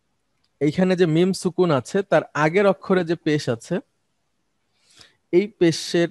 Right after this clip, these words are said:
সাথে মিলিয়ে, আহ, পড়তে হবে। অর্থাৎ মিম সুকুনের আগে যে অক্ষরে যদি পেশ থাকে, তাহলে মিমের উপরও পেশ হবে মিলিয়ে পড়ার ক্ষেত্রে,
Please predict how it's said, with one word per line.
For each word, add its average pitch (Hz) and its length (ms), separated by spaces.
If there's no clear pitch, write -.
সাথে 160 420
মিলিয়ে, 147 540
আহ, 120 100
পড়তে 147 300
হবে। 120 100
অর্থাৎ - 300
মিম 160 160
সুকুনের 170 480
আগে 147 320
যে 151 240
অক্ষরে 160 380
যদি 156 180
পেশ 185 360
থাকে, 147 380
তাহলে 131 520
মিমের 151 280
উপরও 156 300
পেশ 165 440
হবে 185 200
মিলিয়ে 147 340
পড়ার 143 260
ক্ষেত্রে, 170 400